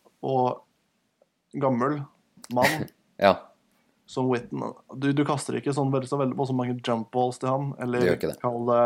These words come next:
Speaker 1: um, pasninger som han må kaste seg for å ta imot.
Speaker 2: Nei.
Speaker 1: Men uansett, respekt, respekt.
Speaker 2: Han fortjent-
Speaker 1: Bra, bra hender slash bryst.
Speaker 2: Han fortjente å bli nevnt, i hvert fall.
Speaker 1: Ja, selvfølgelig. Liker han.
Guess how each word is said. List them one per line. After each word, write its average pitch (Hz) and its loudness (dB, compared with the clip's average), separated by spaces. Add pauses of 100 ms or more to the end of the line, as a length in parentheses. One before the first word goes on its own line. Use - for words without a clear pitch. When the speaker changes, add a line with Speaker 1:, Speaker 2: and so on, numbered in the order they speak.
(100)
Speaker 1:
um, 120 -6 (380)
pasninger 123 -4
som 123 -2
han 117 0
må 123 -2 (640)
kaste - -4
seg 135 2 (400)
for 139 -8
å - -2
ta 131 4
imot. 135 -6 (120)
Speaker 2:
Nei. - 0 (240)
Speaker 1:
Men 214 -2
uansett, 233 0 (280)
respekt, 202 -10
respekt. 185 -10
Speaker 2:
Han 190 -4
fortjent- 175 -2
Speaker 1:
Bra, 160 -4
bra 147 2
hender 131 0
slash 131 -2
bryst. 160 -2 (120)
Speaker 2:
Han 90 -2
fortjente 90 0
å 90 -4
bli 92 0
nevnt, 90 0
i - -4
hvert - -10
fall. - -20 (360)
Speaker 1:
Ja, - -4
selvfølgelig. - -4 (300)
Liker 127 0
han. 117 -2